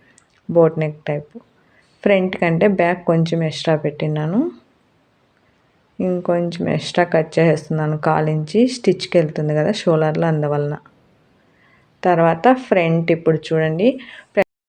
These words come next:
ఫ్రెంచెస్ కట్ అనేది కట్ చేద్దాం. కొత్త వాళ్ళు కూడా ఈజీగా కట్ చేసుకోగలరు.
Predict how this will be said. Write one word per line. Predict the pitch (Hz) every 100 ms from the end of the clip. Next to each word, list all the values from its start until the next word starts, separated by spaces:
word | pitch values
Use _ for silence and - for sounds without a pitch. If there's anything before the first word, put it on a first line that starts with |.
| _ _ _ _ _ _ _ _ _ _ _ _ _ _ _ _ -
ఫ్రెంచెస్ | - 208 180 165 190 190 -
కట్ | 180 165 175
అనేది | 165 165 180 285 - - - -
కట్ | 202 190 -
చేద్దాం. | 165 156 160 170 -
కొత్త | - 180 -
వాళ్ళు | 196 196 190 175
కూడా | 175 220 226 -
ఈజీగా | 180 196 175 175 175 226
కట్ | - 175 - 165
చేసుకోగలరు. | 160 - 156 151 151 156 208 349